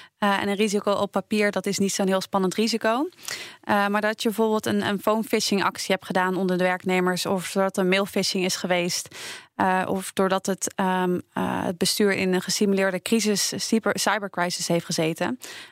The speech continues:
Eh, dat maakt dat het impact maakt bij mensen en waar-, waardoor ze er wel wat aan gaan doen. Eh, daarnaast heb je natuurlijk ook alle,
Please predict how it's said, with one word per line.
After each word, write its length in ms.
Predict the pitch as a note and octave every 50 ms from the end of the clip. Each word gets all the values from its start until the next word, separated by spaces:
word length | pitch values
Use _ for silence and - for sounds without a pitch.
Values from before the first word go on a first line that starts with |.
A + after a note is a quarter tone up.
| _ _
Eh, 180 | - G3 F#3+ F#3+ F#3+
dat 160 | G3 G#3 G#3+
maakt 280 | A3+ A3 G#3+ G#3+ G#3 -
dat 120 | G3+ F#3
het 120 | F#3+ F3+
impact 360 | - - A3+ A#3 - A3+ G#3+ -
maakt 200 | G3+ F#3+ F#3+ F#3
bij 100 | G3 F3+
mensen 360 | F#3 F#3+ F#3+ F#3+ - - F#3+
en 80 | F#3+
waar-, 180 | F3+ F3+ F3+ F#3 F3+ F#3
waardoor 320 | F3+ F#3+ F#3 F3 F#3+ F#3+
ze 80 | E3+ F3+
er 60 | F3+
wel 120 | F3+ G3 G#3
wat 120 | F#3+ F3+
aan 160 | - D3 D#3
gaan 120 | - D#3+ D#3+
doen. 240 | D3 D3 D3+ D3+ - - - - - - - - _ _ _
Eh, 240 | - G3 F#3 F3+ F3+ F3+
daarnaast 320 | F3+ F#3 F#3 F#3 F#3 F3+
heb 80 | - F#3
je 60 | G3
natuurlijk 320 | F#3+ F3+ - F#3+ F#3 F#3 -
ook 160 | F3+ F3+ -
alle, 380 | - - F#3 F3 F3 F3 E3+